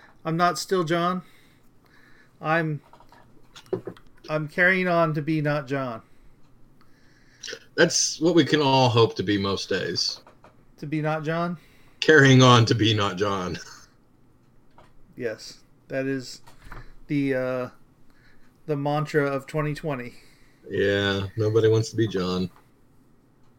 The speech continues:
Speaker 2: Uh, episode tw-, episode seventy.
Speaker 1: Yeah.
Speaker 2: Nobody else here. Not as sexy as episode sixty-nine,
Speaker 1: Nope.
Speaker 2: but, you know.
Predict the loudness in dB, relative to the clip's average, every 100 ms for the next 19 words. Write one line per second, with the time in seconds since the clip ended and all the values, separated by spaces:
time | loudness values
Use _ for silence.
0 | _ -2 4 6 6 8 8 8 2 4
1 | 4 8 8 8 6 8 6 6 2 -4
2 | 2 6 8 8 8 6 4 0 -2 -14
3 | -20 -20 -20 -12 -8 -8 -12 -20 _ -20
4 | -20 -20 _ _ _ _ _ -20 -20 _
5 | -2 2 4 6 4 6 6 6 6 4
6 | 6 4 6 2 4 4 4 4 4 6
7 | 6 6 4 2 0 -2